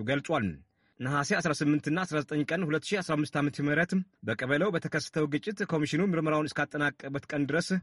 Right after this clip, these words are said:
ሁለት ሴቶችን ጨምሮ መቶ ሃያ ስድስት ተጠርጣሪዎች መታሰራቸውን፣ ሰማንያዎቹ መለቀቃቸውን፣ በፖሊስ ጣቢያ ተይዘው ከሚገኙት መካከል ሃያ አራቶቹ ተጠርጣሪዎች ፍርድ ቤት መቅረባቸውና የተቀሩ ሃያ ሁለት ተጠርጣሪዎች ደግሞ ፍርድ ቤት አለመቅረባቸውን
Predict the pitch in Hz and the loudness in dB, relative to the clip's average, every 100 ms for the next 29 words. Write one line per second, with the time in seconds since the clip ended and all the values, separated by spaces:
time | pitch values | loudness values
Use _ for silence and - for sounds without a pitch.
0 | - - 139 - 147 151 147 139 147 156 | -4 -4 -2 -2 0 0 0 0 2 2
1 | 202 120 147 143 143 185 170 165 143 151 | 0 0 0 0 -4 -4 -2 -2 0 0
2 | 180 170 151 147 139 143 143 151 165 175 | 0 0 -2 0 2 0 2 2 2 0
3 | _ _ _ _ _ - 110 131 147 151 | _ _ _ _ _ -8 -2 0 2 2
4 | 143 208 170 156 - 151 147 - 143 196 | 0 0 2 0 0 -2 -2 0 2 0
5 | 214 117 120 - 147 - 160 143 190 175 | -2 -4 -4 2 0 2 0 0 0 0
6 | 156 156 147 156 151 151 151 151 151 175 | 2 2 2 0 0 0 0 0 0 0
7 | - 175 208 156 151 147 - 143 - 185 | 0 -4 -2 0 2 2 0 -2 2 0
8 | 185 _ _ _ _ - 139 139 147 147 | 0 _ _ _ _ -2 -2 0 0 0
9 | 196 202 160 165 156 160 175 151 143 147 | 0 -4 -2 -2 0 0 0 0 2 2
10 | - 139 139 151 165 - _ _ 127 160 | 2 2 4 2 -2 -8 _ _ -4 -2
11 | - 147 196 170 156 156 135 147 143 143 | 0 0 2 2 2 0 -2 -4 -2 -2
12 | 139 131 143 165 170 - 131 143 156 190 | -2 -2 0 0 -2 -4 -2 2 2 0
13 | - 156 151 147 143 139 135 - 131 151 | 0 0 2 2 0 2 0 0 0 2